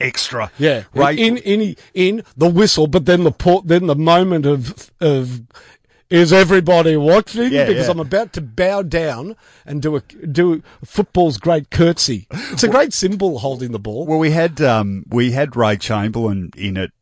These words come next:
Speaker 1: S E N last year one stage, and I, I forgot to ask him, "How do you actually inject more theatre into your running? You know, how can there be a sort of pedestrian run and then this sort of Hollywood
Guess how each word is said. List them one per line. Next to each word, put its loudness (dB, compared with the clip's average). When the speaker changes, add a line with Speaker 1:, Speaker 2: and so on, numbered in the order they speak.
Speaker 1:
S -6
E -6
N -6
last -8
year -4
one -4
stage, -4
and 0
I, -2
I -4
forgot -4
to -2
ask -4
him, -6
"How -4
do -8
you -2
actually -6
inject -6
more -4
theatre -4
into -8
your -2
running? -2
You -8
know, -4
how -6
can -10
there -6
be -6
a -8
sort -8
of -16
pedestrian -8
run -8
and -8
then -8
this -12
sort -10
of -18
Hollywood -6